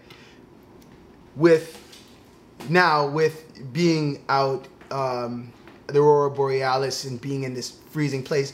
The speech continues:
some people might look at that and be like, "That's a no man's land.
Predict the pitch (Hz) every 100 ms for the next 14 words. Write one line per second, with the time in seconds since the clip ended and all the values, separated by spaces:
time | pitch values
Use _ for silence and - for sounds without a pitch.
0 | - - - 196 208 220 190 185 170 156
1 | 143 190 233 147 143 131 139 143 131 -
2 | - - - - - - - - - 180
3 | 196 160 151 143 131 123 117 95